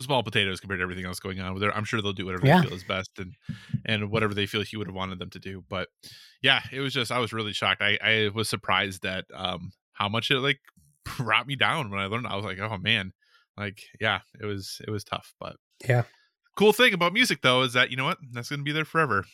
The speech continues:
Speaker 1: You know, that's always gonna be there. So
Speaker 2: Very true.
Speaker 1: All right. So on that happy note, everyone, thanks so much for joining us this week. As always,
Speaker 2: <laughs>
Speaker 1: if you have any feedback, questions, or suggested topics, hit us up at Board with V G on Twitter or check out all the awesome stuff over on the Instagram, also Board with V G.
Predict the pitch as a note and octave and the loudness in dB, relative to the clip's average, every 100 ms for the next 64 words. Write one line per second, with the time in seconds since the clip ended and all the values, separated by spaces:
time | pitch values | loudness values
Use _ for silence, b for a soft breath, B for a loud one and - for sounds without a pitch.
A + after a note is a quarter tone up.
0 | b G#2 G#2 A2 A2 G#2+ G#2+ A2+ A2+ A#2+ | b -4 -2 -2 -2 -6 0 0 0 -6
1 | A2 G#2+ F#2+ F2+ - - G2 F#2+ G#2+ _ | -6 -4 -2 -4 -8 -10 -8 -8 -12 _
2 | _ _ _ - B2+ B2+ - F#3+ F#3+ E3 | _ _ _ -4 0 2 6 8 10 8
3 | D3+ B B B B B _ _ F3+ G#3 | 4 B B B B B _ _ 6 8
4 | G3+ F3+ F#3+ F#3 E3+ A#3+ E3+ B2 A#2 A2+ | 8 6 6 6 8 6 8 4 4 0
5 | A2+ A2+ A#2+ C3+ D#3+ G#3+ G#3 F3 D3+ C3+ | 0 2 2 0 2 2 4 2 2 4
6 | C3+ C3 B2+ A#2 C3 B2+ D3 C#3+ C3+ C3 | 6 6 2 2 4 4 6 8 8 8
7 | B2+ A#2+ C3 B2 A#2+ - B2 A#2 - A#2+ | 4 4 4 4 0 2 6 6 6 4
8 | B2 C3 G3 F3 C#3 C3 B2 A#2+ A2+ A2+ | 4 4 4 6 4 4 2 2 2 2
9 | - C#3 C3+ B2+ A#2+ A2 A2+ A2+ A#2+ G#2+ | 2 2 4 4 2 2 -2 0 -2 0
10 | A2 G#2 - D3+ C#3 A#2 A#2+ A#2 A2 G#2+ | 0 0 2 4 4 4 2 2 0 2
11 | G2+ - G#2+ G#2+ G2 E3 D#3 C3 A#2 - | 2 0 -2 -2 2 4 6 4 2 0
12 | A2+ G#2 E2+ G#2+ G#2+ G#2 G2+ G2 F#2 G2+ | 0 0 -2 -2 -2 0 0 0 -4 -4
13 | F#2+ G#2 A#2 A2+ | -4 0 0 0